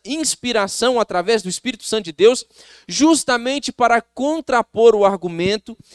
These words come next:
da, dos falsos mestres que, que se muniam destas, destas falácias para poder viver segundo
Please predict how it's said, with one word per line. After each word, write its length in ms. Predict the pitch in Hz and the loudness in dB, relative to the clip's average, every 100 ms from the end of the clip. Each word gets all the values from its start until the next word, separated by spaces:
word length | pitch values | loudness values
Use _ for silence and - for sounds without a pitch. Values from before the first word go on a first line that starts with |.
| _ _ | _ _
da, 320 | - 185 196 | -4 -2 -2
dos 260 | - 185 - | -4 -6 -2
falsos 400 | 190 185 202 185 | 2 2 0 -6
mestres 560 | 175 170 180 - 185 - _ _ | -2 -2 -2 -8 -16 -16 _ _
que, 360 | - 196 196 - _ _ | -8 -6 -6 -8 _ _
que 320 | - 185 - - | -8 -6 -6 -8
se 260 | - - | -6 -4
muniam 840 | 247 240 214 240 302 262 165 120 110 _ _ | -2 -4 -2 0 2 4 2 0 -8 _ _
destas, 800 | _ 151 202 214 - 196 175 - - _ _ | _ 0 0 0 -2 -4 -4 -8 -12 _ _
destas 400 | 196 226 190 - | -4 -2 -6 -4
falácias 500 | 175 160 180 - 170 | -4 -2 -4 -6 -10
para 160 | 208 | -10
poder 320 | 196 165 190 | -8 -4 -2
viver 440 | 180 165 135 170 180 _ _ - | -2 -4 -2 -2 -2 _ _ -14
segundo 720 | - 185 139 165 165 165 | -10 -10 -10 -10 -6 -8